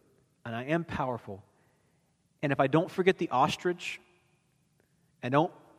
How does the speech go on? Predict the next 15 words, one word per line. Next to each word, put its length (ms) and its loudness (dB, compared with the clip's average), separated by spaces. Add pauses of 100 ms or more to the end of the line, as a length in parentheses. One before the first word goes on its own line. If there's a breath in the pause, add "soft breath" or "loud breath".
(100)
forget 360 0
Leviathan 800 2
or 140 0
wild 440 4
donkeys 600 2
or 120 -2
horses, 680 -2 (1400 soft breath)
how 320 2
much 340 2
more 360 2
do 200 -2
I 140 0
care 320 -6
for 140 -12
you?" 200 -10